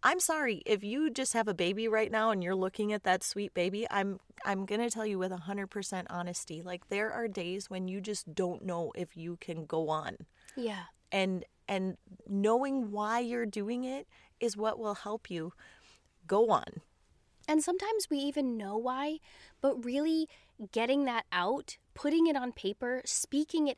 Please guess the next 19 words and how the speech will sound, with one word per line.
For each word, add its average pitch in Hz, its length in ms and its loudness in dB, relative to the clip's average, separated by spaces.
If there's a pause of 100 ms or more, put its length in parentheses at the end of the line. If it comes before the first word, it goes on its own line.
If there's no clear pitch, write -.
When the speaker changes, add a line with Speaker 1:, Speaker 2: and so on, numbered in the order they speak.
Speaker 2:
out, 247 380 -4 (560)
that 240 260 -2
is 330 160 0
so 262 520 6 (140)
powerful. 226 600 0
It's - 220 -4
more 269 240 4
powerful 247 520 2
than 208 120 0
a 196 80 4
lot 185 240 -2
of 220 100 -8
people 214 360 -4
even 196 260 -2
understand, 180 680 -4
I 170 60 -20
think. - 500 -18
Speaker 1:
Yeah, 240 360 -2 (340)
absolutely. 226 800 0